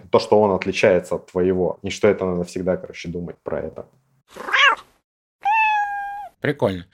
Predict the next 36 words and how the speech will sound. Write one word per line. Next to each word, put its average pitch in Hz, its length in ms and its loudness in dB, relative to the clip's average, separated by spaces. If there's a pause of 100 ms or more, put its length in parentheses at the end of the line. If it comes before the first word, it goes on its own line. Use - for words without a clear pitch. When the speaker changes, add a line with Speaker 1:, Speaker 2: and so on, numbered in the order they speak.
Speaker 2:
Слушай, 151 280 0
а 101 200 -2 (280)
можно 202 360 2
ли 156 160 0
научиться 123 500 -2
такому 110 500 -4
образу 110 360 0
мышления, 104 720 0 (300)
не 113 180 6
переживая 120 600 4
опыт? - 400 -8 (340)
То - 80 0
есть - 140 -2
вот, 107 220 0 (160)
по-, 120 180 2 (140)
почитав 131 520 4
книжку, 131 540 2
как - 400 2
мне... 113 520 2 (380)
Вообще 98 180 0
возможно 123 500 6
ли 101 140 0
мне 104 260 0
понять, 107 400 2
что - 120 -10
действительно 110 280 -8
в - 60 -10
книжке - 280 -6
написаны 98 380 -6
умные 95 160 -4
слова 113 340 -2
и 110 40 -2
стоит 95 220 -6
к - 100 -20
ним 92 80 -6
прислушиваться, 95 720 -4